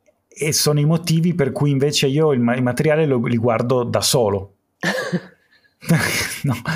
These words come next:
proprio perché io so che mi faccio influenzare dal regista, che è la sua visione, eccetera, e penso che,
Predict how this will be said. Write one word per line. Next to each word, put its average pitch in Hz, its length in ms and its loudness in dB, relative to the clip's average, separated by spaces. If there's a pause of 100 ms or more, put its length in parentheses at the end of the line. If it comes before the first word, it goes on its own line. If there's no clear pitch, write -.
(280)
proprio 160 260 2
perché 147 300 2
io 156 340 2
so 160 200 2
che 151 160 0
mi 131 100 0
faccio 143 280 0
influenzare 131 680 0
dal 120 140 2
regista, 135 500 0
che 117 80 -2
è - 20 2
la 117 80 0
sua 127 200 -2
visione, 117 920 0
eccetera, 156 720 0 (680)
e 143 140 -4
penso 143 480 -4
che, 107 880 -2